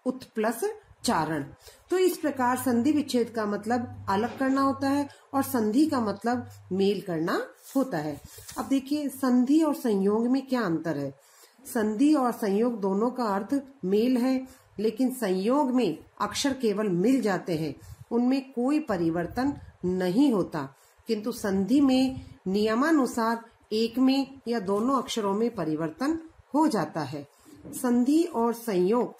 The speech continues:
दोनों स्थितियों में स्वर और व्यंजनों से मेल होता है। अब देखिए इसके उदाहरण, संयोग में पशु प्लस ता, पशुता, इनमें कोई परिवर्तन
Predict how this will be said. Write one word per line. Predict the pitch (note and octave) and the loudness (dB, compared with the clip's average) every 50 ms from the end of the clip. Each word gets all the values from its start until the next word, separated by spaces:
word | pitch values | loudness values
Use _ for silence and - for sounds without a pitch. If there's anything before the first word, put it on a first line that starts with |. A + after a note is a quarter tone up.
| - - - - _ - | -20 -20 -20 -18 _ -4
दोनों | F#3+ A3+ C4 C#4+ D#4 D#4 | 0 2 2 4 2 2
स्थितियों | D4+ - - A3+ - - G#3+ G#3+ G#3 | 0 0 -4 -4 -4 -2 0 0 2
में | G#3 G#3+ A3+ A#3+ B3 A#3 - - _ _ _ - | 2 2 2 2 0 -2 -8 -14 _ _ _ -8
स्वर | - - C4+ C#4+ | -4 -2 0 0
और | C4+ - - A3+ A3 G#3+ | -2 -2 -4 -4 -2 -2
व्यंजनों | F3+ F3+ F#3 F3+ F#3 F3+ G#3 B3 C#4 | 0 0 0 0 0 0 0 0 -2
से | C4 C4 C4+ B3 G#3 | -2 0 0 0 2
मेल | F#3 F3 E3 F3+ A3+ C#4+ D#4 - - _ _ - | 2 2 2 2 0 -2 -4 -6 -10 _ _ -2
होता | C4+ C4+ B3+ F3 | -2 -2 -2 -4
है। | D3+ D3+ C#3+ C3+ - - - - - - - - - - | -4 -6 -8 -10 -10 -8 -6 -6 -6 -6 -6 -6 -6 -6
अब | G3+ F#3+ | -4 0
देखिए | A3 G#3 G3+ G#3 - A#3+ B3+ | 0 0 0 -2 -4 -4 -4
इसके | - C4 - - - C4 | -2 -4 -6 -4 -2 -2
उदाहरण, | A3 F3 F3 F3 G3+ G3+ A3+ B3 A#3+ B3+ - _ - - - - | 0 0 0 -2 -2 -2 -2 -2 -4 -6 -12 _ -20 -20 -20 -18
संयोग | - - B3+ G#3+ G#3 G#3 A3 A#3+ C4 C4 A#3+ | -8 -4 0 0 2 2 2 2 2 2 2
में | A3 F#3 D3+ D3+ - - - - - - - | 2 0 -2 -2 -6 -14 -20 -20 -20 -6 -2
पशु | B3 B3 A#3 - D#4+ E4+ | -2 0 2 2 0 0
प्लस | C4+ - A#3+ A3+ A3+ A3+ - | 0 0 -2 -2 -2 -2 -4
ता, | - - F3+ C#3+ C3+ C3 - - _ _ _ _ - | -4 -4 -4 -4 -4 -6 -12 -20 _ _ _ _ -4
पशुता, | A3+ G3 - - A#3 F3 - D#3+ C3+ - - - - - - - - | -4 -2 -2 -2 -2 -2 -2 -4 -6 -6 -10 -18 -20 -20 -12 -6 0
इनमें | B3+ C4 C4+ D4 D4+ - | 2 4 4 2 2 0
कोई | - B3+ B3+ C#4 D4 | 0 0 2 2 2
परिवर्तन | - A#3+ G3+ E3+ E3+ E3 F3+ C4+ C4+ - C#4 D#4+ E4 | 0 0 -2 -2 -2 -2 -2 -4 -4 -4 -4 -4 -4